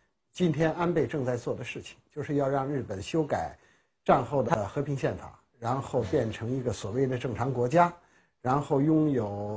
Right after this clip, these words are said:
呃，集体自卫权，也就是日本久违了的交战权。把这些 <clears throat> 东-，这些门槛都跨过之后，如果那个时候日本还继续宣称它受到中国的威胁，所以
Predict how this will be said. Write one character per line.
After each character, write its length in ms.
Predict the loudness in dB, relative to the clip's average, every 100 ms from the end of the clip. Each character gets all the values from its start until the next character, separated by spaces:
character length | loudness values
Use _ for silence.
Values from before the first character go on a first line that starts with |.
| -6
呃， 180 | -6 -8
集 240 | -8 -4 -2
体 160 | 0
自 160 | 2 4
卫 160 | 4
权， 260 | 2 -2 -2
也 80 | -2
就 140 | -4
是 500 | -4 -4 -6 -6 -12 -18 -20 -10
日 140 | 0 2
本 160 | 2
久 200 | 0 -4
违 160 | -2 0
了 140 | 2
的 140 | 2 0
交 180 | 0 2
战 200 | 2 0
权。 280 | -10 -10 -12 _ _ _ _ _ _ _ _
把 120 | -2 2
这 120 | 4
些 180 | 6 6 8 8
<clears throat> 160 | 8 4
东-， 280 | 4 2
这 140 | 0 2
些 120 | 4
门 160 | 4 0
槛 160 | 0
都 120 | 0 -2
跨 220 | -2 -2
过 120 | -2
之 140 | -4
后， 220 | 0 0 -2 _ _ _ _ _ _ _ _ _ _
如 180 | -2 0
果 240 | 4 2 2
那 160 | 4 4
个 80 | 2
时 140 | -6
候 260 | -6 -8 -4
日 160 | -2 0
本 160 | -2
还 280 | -4 2 4 2
继 260 | 0 -4
续 220 | -4 -6 -6
宣 260 | 0 0 0
称 260 | -6 -10 -14 _ _ _
它 100 | -4
受 340 | 0 4 4 6
到 380 | 2 2 -2 -10 _ _
中 180 | 4 6
国 160 | 6 4
的 80 |
威 220 | 6 4 4
胁， 280 | -4 -10 -14 _ _
所 180 | 4 4
以 240 | 4 -2